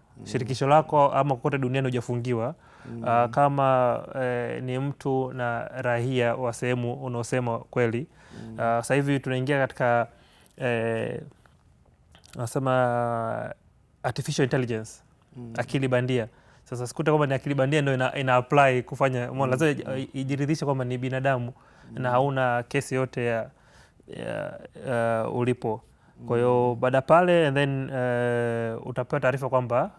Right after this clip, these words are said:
Speaker 2: whether umekizi vigezo kuingia katika kufanya mtihani
Speaker 1: Mm.
Speaker 2: au la. So mwanzo, baada ya kukidhi vigezo, mwanzo tulikuwa tunafanyia, uh,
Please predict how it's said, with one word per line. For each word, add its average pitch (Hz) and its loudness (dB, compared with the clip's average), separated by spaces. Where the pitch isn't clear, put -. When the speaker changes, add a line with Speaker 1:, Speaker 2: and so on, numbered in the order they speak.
Speaker 2:
whether 135 2
umekizi 131 -2
vigezo 147 0
kuingia 151 -2
katika 151 2
kufanya 160 0
mtihani 190 0
Speaker 1:
Mm. 110 -16
Speaker 2:
au 135 4
la. 120 0
So - -4
mwanzo, 185 4
baada 156 6
ya 147 6
kukidhi 151 0
vigezo, 139 4
mwanzo 151 2
tulikuwa 135 0
tunafanyia, 131 -2
uh, 113 -2